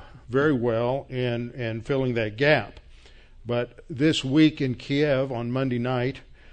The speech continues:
there was a break-in at the college, and they stole the safe. And they got a substantial, substantial amount of money, cash, because that's how things have to operate when you're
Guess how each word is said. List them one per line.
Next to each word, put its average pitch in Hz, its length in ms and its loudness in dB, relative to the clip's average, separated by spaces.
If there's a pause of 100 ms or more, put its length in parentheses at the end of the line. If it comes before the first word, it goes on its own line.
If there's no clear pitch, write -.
(180)
there 127 200 2
was 123 200 0
a 120 40 -4
break-in 139 640 2
at 123 220 -6
the 123 60 -14
college, - 680 -4 (760)
and 120 260 -2
they 120 140 2
stole 135 480 0
the 120 140 -4
safe. - 580 -4 (1800)
And 117 220 -4
they 120 80 0
got 127 320 2 (180)
a 123 200 0
substantial, - 1080 -2 (340)
substantial 147 920 -2
amount 113 260 -2
of 107 60 -4
money, 113 360 -2 (680)
cash, 123 420 -2
because 110 340 -6
that's 120 200 -4
how 113 300 -4 (140)
things 117 260 -4
have 117 180 -6
to 113 100 -14
operate 117 460 -6
when 113 160 -2
you're 107 180 -4